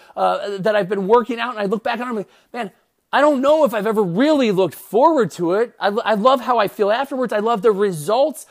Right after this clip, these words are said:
of working out, but, like, man, I'd love to stay in <laughs> bed and get the extra sleep. I'd love to just sit there and snuggle, but I know I gotta get up. I know I gotta get going.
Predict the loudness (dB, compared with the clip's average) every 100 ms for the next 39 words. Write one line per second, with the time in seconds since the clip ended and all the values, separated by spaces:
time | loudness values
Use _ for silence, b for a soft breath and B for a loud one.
0 | B 2 2 4 2 0 -6 -4 -2 -4
1 | -6 b b b 0 0 -2 -4 -4 -4
2 | -4 -4 -2 2 2 0 -4 0 0 -2
3 | 0 0 0 -4 -6 -4 -4 -6 -8 -12
4 | -8 -2 -2 -2 B B B B B -4
5 | 0 0 0 0 -4 -4 -4 -2 -2 -2
6 | -4 -4 -2 -4 -6 -8 -6 -4 -4 -4
7 | -6 -6 -10 -10 -12 _ b b -6 -2
8 | -2 -2 -4 -4 -6 -8 -10 -12